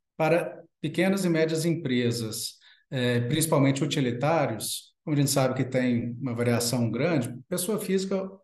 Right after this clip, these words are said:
roda muito pouco, é difícil uma pessoa física rodar mais de três mil quilômetros no ano, então por isso que a gente setou, ano por mês, então por isso que a gente setou em três mil. Mas pra pessoa jurídica, a gente pode ir até cinco mil quilômetros, tá? Então,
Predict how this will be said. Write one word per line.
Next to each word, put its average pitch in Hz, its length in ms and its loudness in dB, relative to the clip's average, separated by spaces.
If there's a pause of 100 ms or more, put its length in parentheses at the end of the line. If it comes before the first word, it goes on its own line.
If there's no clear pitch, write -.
(180)
roda 170 240 4
muito 170 360 2
pouco, 127 300 0
é - 20 -4
difícil 175 340 -4
uma 170 80 -2
pessoa 147 260 -4
física 139 280 -4
rodar 123 400 -2
mais 120 260 0
de 120 120 -2
três 127 320 -4
mil 117 480 -4 (420)
quilômetros 120 640 2
no 127 140 -2
ano, 156 220 0
então 185 160 -4
por 185 120 -4
isso 147 160 -2
que 165 60 -6
a 156 40 -4
gente 156 140 -2
setou, 139 800 -2
ano 123 220 -2
por 120 160 -2
mês, 135 360 2
então 143 200 -4
por 135 100 -2
isso 135 100 -2
que - 60 -4
a 147 40 0
gente 147 120 0
setou 135 480 0
em 135 260 -4
três 143 300 0
mil. 120 320 -2 (420)
Mas 143 200 4
pra 185 180 6
pessoa 151 800 2
jurídica, 143 580 -2
a 135 40 -6
gente 143 180 -2
pode 147 240 2
ir 151 40 4
até 165 260 2
cinco 190 400 -2
mil 139 200 0
quilômetros, 139 720 -8
tá? 139 240 -6 (440)
Então, 127 760 0